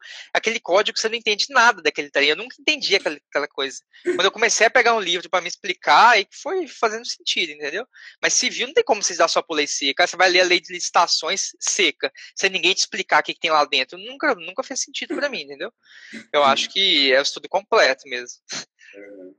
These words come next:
Speaker 2: ô, meu irmão, que massa. É
Speaker 1: E
Speaker 2: interessante ver, assim, a, a sua forma,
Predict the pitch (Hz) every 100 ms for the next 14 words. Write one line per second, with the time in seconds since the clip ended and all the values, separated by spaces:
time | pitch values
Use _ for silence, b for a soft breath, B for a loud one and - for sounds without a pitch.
0 | _ - 101 110 101 98 90 90 - 117
1 | 95 90 90 107 101 98 196 190 139 151
2 | 123 110 113 113 117 - 110 110 98 -
3 | 98 - 120 117 107 120 -